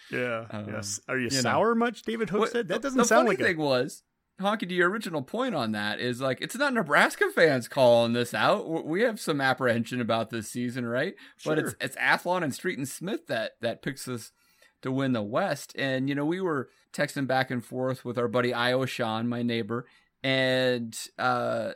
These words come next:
Speaker 2: I mean, the point of the Big Ten West being just wide open here. Sure, Nebraska gets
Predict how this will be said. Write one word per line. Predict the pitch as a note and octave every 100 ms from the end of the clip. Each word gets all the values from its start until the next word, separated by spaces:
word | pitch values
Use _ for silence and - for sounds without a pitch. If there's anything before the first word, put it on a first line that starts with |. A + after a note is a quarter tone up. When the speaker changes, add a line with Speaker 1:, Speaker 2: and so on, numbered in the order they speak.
| - C3
Speaker 2:
I |
mean, | C3+ C3+ - _ -
the | C#3+
point | C3 _ A3+ A#3 -
of | A#2
the |
Big | G#2 F3 D3+
Ten | - A#2
West | B2+ A2+ -
being | A2
just | A2 A2
wide | G#2 A2+ D3+ C#3 G#2+
open | A2 B2 G#2 G2
here. | G2 G2 F#2+ - _ _ _
Sure, | - G#3
Nebraska | F#3+ F3 F3+ F3 E3
gets | C#3 B2